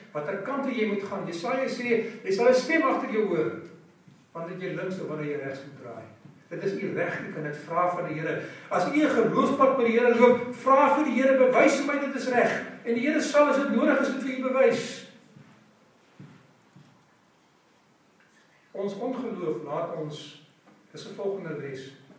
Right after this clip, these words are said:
baie ompaaie loop. Abraham loop 'n dertien jaar ompad as gevolg van sy ongeloof met Hagar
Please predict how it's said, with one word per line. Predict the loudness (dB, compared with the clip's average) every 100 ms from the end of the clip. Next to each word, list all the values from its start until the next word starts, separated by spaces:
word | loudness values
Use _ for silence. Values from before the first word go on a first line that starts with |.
| _ _ _ -10
baie | -8 -6 -8
ompaaie | -8 -10 -10 -8 -8 -10
loop. | -12 -14 -18 -20 -20 _ _ _ _ _ _ _ _ _ _ _ -10
Abraham | -6 -4 -4 -4 -6
loop | -8
'n | -6
dertien | -4 -4 -4 -6
jaar | -6 -6 -6
ompad | -8 -8 -8 -8 -16 -20 _ _ _ _ _
as | -20 -18
gevolg | -12 -8 -8
van | -10
sy | -14
ongeloof | -12 -10 -8 -8 -8 -8 -10 -16 -20 _ _ _ _ _ _ _ _
met | -16 -14
Hagar | -12 -12 -10 -10